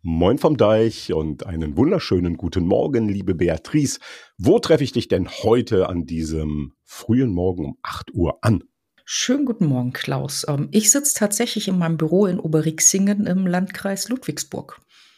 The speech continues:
Speaker 2: Ganz langweilig.
Speaker 1: Das ist schön. Da habe ich ja versprochen, dich irgendwann mal zu besuchen.
Speaker 2: Ja, ich hoffe
Speaker 1: <laughs> So.
Speaker 2: tatsächlich. Ich hoffe tatsächlich, dass es klappt.
Speaker 1: Ja, meine Liebe, wir hatten ja unseren Zuhörerinnen und Zuhörern in der letzten Folge versprochen, dass wir diesem Thema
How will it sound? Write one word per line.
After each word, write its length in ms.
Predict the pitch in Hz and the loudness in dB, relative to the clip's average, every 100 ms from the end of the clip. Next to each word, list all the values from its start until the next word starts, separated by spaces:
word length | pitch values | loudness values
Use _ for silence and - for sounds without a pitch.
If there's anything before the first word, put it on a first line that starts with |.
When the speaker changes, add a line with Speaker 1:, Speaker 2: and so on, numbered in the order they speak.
| _ _ _ - | _ _ _ 0
Speaker 2:
Ganz 300 | 156 170 220 | 0 2 2
langweilig. 400 | 247 262 165 - | 4 4 0 -2
Speaker 1:
Das 140 | 87 | 0
ist 100 | 127 | 0
schön. 280 | - 120 87 | 4 4 4
Da 80 | 80 | 2
habe 100 | 92 | 0
ich 60 | |
ja 60 | 110 | -2
versprochen, 460 | 107 - 110 - | -2 0 2 2
dich 220 | 98 87 - | -2 0 2
irgendwann 360 | 139 156 113 | 4 4 4
mal 160 | 123 117 | 6 4
zu 160 | - | 2
besuchen. 520 | 110 101 104 104 87 82 | 0 2 4 2 0 0
Speaker 2:
Ja, 160 | 196 180 | 4 6
ich 160 | 160 - | 6 4
hoffe 140 | 254 | 4
Speaker 1:
<laughs> 80 | - | 2
So. 40 | |
Speaker 2:
tatsächlich. 640 | - 202 - 139 - 139 175 | 2 0 2 0 0 -2 -2
Ich 160 | - | 0
hoffe 180 | 233 247 233 | 2 2 2
tatsächlich, 440 | 208 202 185 190 | 2 2 0 0
dass 180 | 180 - | -2 -2
es 100 | - | -4
klappt. 380 | - 139 - - - - 196 214 - - _ - - - _ _ _ _ - _ - - | -4 -4 -8 -12 -12 -4 0 0 -2 -18 _ -20 -20 -20 _ _ _ _ -20 _ -6 2
Speaker 1:
Ja, 240 | 123 90 120 | 4 4 4
meine 260 | 120 127 | 4 6
Liebe, 320 | 131 147 117 | 6 6 4
wir 200 | 98 104 | 6 4
hatten 280 | 151 - 175 | 4 0 4
ja 320 | 120 90 87 | 4 6 6
unseren 520 | 87 120 123 107 107 101 | 4 4 2 4 2 2
Zuhörerinnen 680 | - 151 117 101 92 95 92 | 2 4 4 4 2 2 0
und 140 | 87 | -4
Zuhörern 480 | - 117 101 92 90 | -2 0 0 0 0
in 80 | 82 | -2
der 100 | 78 | 0
letzten 640 | 80 - - 87 82 76 | -2 -4 -8 -4 -4 -4
Folge 460 | - 127 165 139 110 | -4 0 0 0 -4
versprochen, 600 | 90 - - 85 117 95 | -6 -6 -4 -4 -4 -4
dass 300 | 90 - - | -4 -4 -4
wir 100 | 87 | -4
diesem 360 | 90 82 80 | -4 -6 -8
Thema 500 | - 135 135 98 107 | -4 -2 0 0 -2